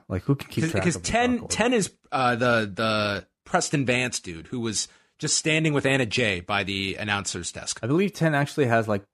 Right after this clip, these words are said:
Speaker 1: like, checks on his chest that indicate ten, I think.
Speaker 2: Yeah, not, nine is, like, the ultimate putty. Like, just no discernible characteristics at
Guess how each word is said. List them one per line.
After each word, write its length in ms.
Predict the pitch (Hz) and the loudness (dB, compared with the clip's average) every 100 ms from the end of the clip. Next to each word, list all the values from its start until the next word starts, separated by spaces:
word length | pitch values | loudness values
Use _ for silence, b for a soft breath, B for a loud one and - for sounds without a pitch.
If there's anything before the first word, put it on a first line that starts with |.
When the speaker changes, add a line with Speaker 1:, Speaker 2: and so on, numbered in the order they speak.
| _ _ _ _ _ _ - | _ _ _ _ _ _ -16
Speaker 1:
like, 140 | 98 - | -16 -12
checks 400 | - - 127 - | -4 0 0 0
on 160 | 135 131 | 0 0
his 220 | 131 123 | 0 -2
chest 460 | - 139 151 - _ _ _ _ _ | 0 0 0 -4 _ _ _ _ _
that 200 | 95 - _ _ _ _ _ | -8 -8 _ _ _ _ _
indicate 440 | 104 117 127 127 - | -2 -2 0 -2 0
ten, 400 | 127 127 160 143 _ _ - | -2 -2 -4 -8 _ _ -10
I 100 | 104 | -8
think. 240 | 110 117 | -4 -4
Speaker 2:
Yeah, 60 | 151 | -2
not, 260 | 127 185 175 | -2 -2 0
nine 400 | 165 202 247 214 | 0 4 4 4
is, 140 | 156 | 4
like, 140 | 165 | 0
the 100 | - | 2
ultimate 360 | 139 135 123 120 | 2 2 0 -4
putty. 360 | - 92 82 - - | -2 -4 -6 -14 -6
Like, 240 | 127 113 | -4 -2
just 200 | - 147 | 0 0
no 420 | 147 156 165 160 | 2 0 2 2
discernible 680 | 151 139 - 143 131 123 120 | 0 0 0 0 2 2 0
characteristics 720 | 110 123 107 110 104 - 101 | 2 0 0 -2 -4 -4 -6
at 140 | 110 | -6